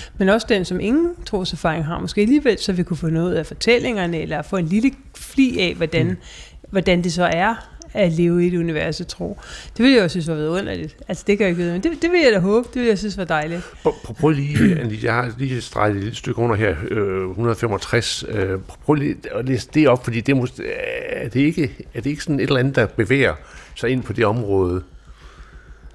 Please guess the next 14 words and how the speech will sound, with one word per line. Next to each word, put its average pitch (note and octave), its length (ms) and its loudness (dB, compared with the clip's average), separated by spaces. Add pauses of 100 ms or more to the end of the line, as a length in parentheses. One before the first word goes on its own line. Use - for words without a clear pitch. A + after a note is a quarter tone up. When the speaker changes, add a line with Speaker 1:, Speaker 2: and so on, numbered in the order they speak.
(460)
Speaker 1:
Jo, C#4 120 2 (720)
øh, G#3 220 6
det A3+ 280 6
er, F3+ 320 6 (200)
og G#3 120 2
det G#3 280 2
er A3 140 6
et, G3+ 300 2
et F#3+ 80 -8
tidspunkt, G3+ 360 -2
hvor F3 80 0
de E3 160 -4
sidder F3+ 280 0
og, D3+ 360 -2